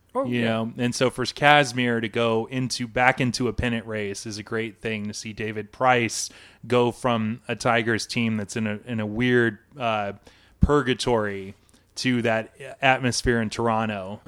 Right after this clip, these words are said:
Speaker 2: That, that's, that's one of the great things that's now coming about because of, you know, how intense the trade deadline is. But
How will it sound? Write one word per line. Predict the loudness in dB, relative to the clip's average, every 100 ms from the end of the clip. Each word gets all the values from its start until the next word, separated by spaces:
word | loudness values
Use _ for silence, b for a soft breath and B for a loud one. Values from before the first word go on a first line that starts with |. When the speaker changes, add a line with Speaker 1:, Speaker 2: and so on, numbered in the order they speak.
| -8
Speaker 2:
That, | -4
that's, | 0 -2 -2
that's | -2 0 2
one | 2
of | 2
the | 0
great | 2 0 0
things | -2 -2 -2
that's | -4 -6 -8 -6
now | -2 2 2
coming | 0 -2 -2 -4
about | 2 2 2 -4
because | -10 -8 -8
of, | -10 -10 -16 b b b b b
you | -4
know, | -2 -4 -6 -10
how | -6 -4
intense | -2 -4 -4
the | -8
trade | -4 -4 -2
deadline | -6 -6 -10 -12
is. | -14 -12
But | -8 -8